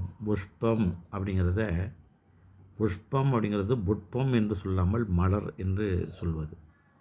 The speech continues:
ஸ்ரீ என்பதை வந்து திரு என்று சொல்வது.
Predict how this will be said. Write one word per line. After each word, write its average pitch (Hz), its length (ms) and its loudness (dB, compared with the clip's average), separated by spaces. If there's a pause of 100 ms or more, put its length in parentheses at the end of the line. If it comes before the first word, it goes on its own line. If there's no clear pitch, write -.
(960)
ஸ்ரீ 135 500 4 (160)
என்பதை 98 440 0
வந்து 110 540 2 (600)
திரு 127 600 6
என்று 98 380 -2
சொல்வது. 78 520 -6